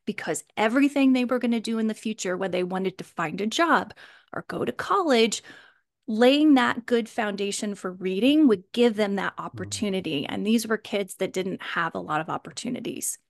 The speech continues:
Speaker 1: So I wanted to make sure that they had that.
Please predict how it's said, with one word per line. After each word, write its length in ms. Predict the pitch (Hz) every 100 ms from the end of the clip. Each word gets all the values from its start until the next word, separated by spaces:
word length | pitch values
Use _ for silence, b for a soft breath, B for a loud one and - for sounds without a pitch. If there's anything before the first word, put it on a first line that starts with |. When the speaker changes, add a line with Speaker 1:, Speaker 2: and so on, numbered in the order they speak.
| b b b
Speaker 1:
So 120 | -
I 60 | 202
wanted 360 | 208 220 233
to 60 | 214
make 200 | 202 -
sure 200 | - 180
that 160 | 175
they 120 | 160 156
had 320 | - - -
that. 300 | 92 -